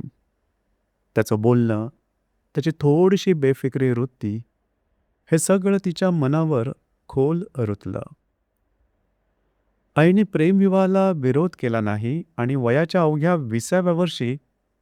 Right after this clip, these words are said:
तिचं लग्न त्या मुलाशी झालं. पण लग्नानंतर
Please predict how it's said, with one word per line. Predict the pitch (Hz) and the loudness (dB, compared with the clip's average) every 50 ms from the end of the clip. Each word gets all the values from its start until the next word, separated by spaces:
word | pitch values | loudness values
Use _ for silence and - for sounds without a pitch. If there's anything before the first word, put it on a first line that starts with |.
| _ _ - | _ _ -10
तिचं | 135 127 - 135 | -4 0 0 2
लग्न | 135 151 160 143 123 110 113 120 135 170 - _ _ _ - | 2 2 0 0 0 -2 -2 -4 -6 -8 -12 _ _ _ -4
त्या | 127 120 123 131 165 214 - _ - | -2 -2 0 -2 -4 -8 -12 _ -8
मुलाशी | 123 110 104 107 117 123 - - 113 | -6 -2 0 0 0 -2 -2 -4 -6
झालं. | 101 104 98 - - - - - _ _ _ _ _ _ _ _ _ _ _ _ _ _ _ _ _ _ _ _ _ _ _ _ _ _ _ _ _ _ _ _ _ _ _ _ _ _ _ _ _ _ _ - | -6 -6 -6 -8 -8 -12 -14 -16 _ _ _ _ _ _ _ _ _ _ _ _ _ _ _ _ _ _ _ _ _ _ _ _ _ _ _ _ _ _ _ _ _ _ _ _ _ _ _ _ _ _ _ 2
पण | - 196 196 | 2 4 4
लग्नानंतर | 175 160 151 147 165 208 214 208 202 196 - 220 208 | 4 4 2 2 2 2 2 2 2 2 2 2 0